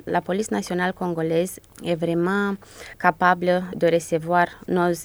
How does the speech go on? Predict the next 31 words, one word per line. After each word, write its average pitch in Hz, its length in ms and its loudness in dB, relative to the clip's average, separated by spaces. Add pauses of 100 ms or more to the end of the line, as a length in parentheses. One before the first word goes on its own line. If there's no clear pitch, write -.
inputs, 165 520 -4 (220)
et 160 420 0 (120)
notre 180 240 -2
appui. 165 520 -2
Donc, 175 340 -2 (180)
chaque 190 240 -2
fois 208 280 0
qu'on 160 360 -4
vient 190 360 0 (340)
chez 160 140 -6
les, 156 380 -2
les 160 160 -6
policiers 165 480 -4
congolais, 170 520 -2 (520)
on 175 160 0
voit 196 260 2
qu'ils 190 340 -4
sont 180 580 -2 (180)
un 180 100 -2
peu 220 140 -2
plus 208 200 -4
capables 190 600 0 (120)
de 180 60 -2
faire, 185 280 2 (260)
euh, 165 180 2
leurs 170 240 0
activités 160 500 -2
quotidiennes. 156 600 -4 (300)
Et 180 60 -2
ça, 202 200 -2
c'est 185 380 0